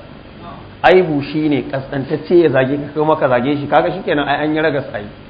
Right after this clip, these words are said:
Sannan ya ƙara cewa, "Yukhatibu nas-safihu bi kulli qubhin, fa akrahu an akuna lahu mujiba."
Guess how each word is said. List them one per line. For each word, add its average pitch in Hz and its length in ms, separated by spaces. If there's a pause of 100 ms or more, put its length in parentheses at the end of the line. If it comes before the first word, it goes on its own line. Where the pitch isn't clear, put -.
(680)
Sannan 151 300
ya 170 100
ƙara 170 360
cewa, 151 200
"Yukhatibu 156 640
nas-safihu 143 720
bi 123 120
kulli 147 300
qubhin, 120 420 (640)
fa - 80 (160)
akrahu 147 420
an 156 220
akuna 139 380
lahu 123 420
mujiba." 104 360